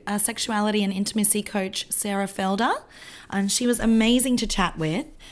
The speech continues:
Uh, she's got many pearls of wisdom there that I really recommend you all have a listen to the rest of the interview to gain some insight and wisdom from her. You can find her on Instagram at The Sensual Sorceress. Uh, also, I'm going to include, uh,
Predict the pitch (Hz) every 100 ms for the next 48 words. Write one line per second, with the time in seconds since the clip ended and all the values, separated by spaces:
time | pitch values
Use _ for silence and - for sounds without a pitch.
0 | - - - 175 - - 180 180 185 190
1 | 185 185 185 180 - - 175 180 165 165
2 | 170 170 165 160 160 160 160 165 165 160
3 | 160 175 160 170 165 180 165 160 170 170
4 | 175 165 165 165 180 165 175 170 - 175
5 | 165 - 180 190 214 262 - 170 170 -
6 | - - - 185 180 180 202 185 185 185
7 | - 202 180 185 185 185 226 226 233 233
8 | 233 269 523 - - - - - 233 -
9 | 285 262 240 247 240 214 196 202 - 208
10 | 185 180 180 180 175 - - 175 180 180
11 | - 180 175 180 170 - 202 233 403 -
12 | - - - - 196 202 247 - 240 226
13 | 220 226 - 233 220 - 220 208 202 196
14 | - - - - 185 185 180